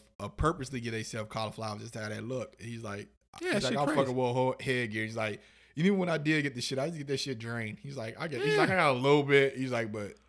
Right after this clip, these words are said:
Speaker 1: he's like, "I'm not trying to walk around looking
Speaker 2: No.
Speaker 1: like that."
Speaker 2: I, I didn't lock up with people either. I wasn't strong up top. You know what I'm saying? Like, a lot of people, like, my weight who wrestle, like, probably, like, one thirty, one thirty-five,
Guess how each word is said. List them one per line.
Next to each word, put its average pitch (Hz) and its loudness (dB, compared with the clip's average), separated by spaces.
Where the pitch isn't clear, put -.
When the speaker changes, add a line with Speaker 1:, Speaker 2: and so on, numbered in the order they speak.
Speaker 1:
he's - -6
like, 151 -4
"I'm - -4
not 381 0
trying 123 -4
to 110 -4
walk 117 -2
around 113 -2
looking 113 -2
Speaker 2:
No. 110 0
Speaker 1:
like 110 -4
that." 120 -4
Speaker 2:
I, 214 10
I 175 6
didn't 226 2
lock 175 0
up 202 0
with 147 -2
people 147 -2
either. 165 -4
I 139 6
wasn't 202 4
strong 151 -2
up - -6
top. - -8
You 139 0
know 156 2
what 151 2
I'm 151 0
saying? 165 0
Like, 123 -2
a 107 -4
lot 143 4
of 156 0
people, 147 0
like, 117 0
my 117 0
weight 123 0
who 120 -4
wrestle, 131 -4
like, 104 0
probably, 214 4
like, 120 -2
one 147 0
thirty, 143 0
one 131 -2
thirty-five, 123 0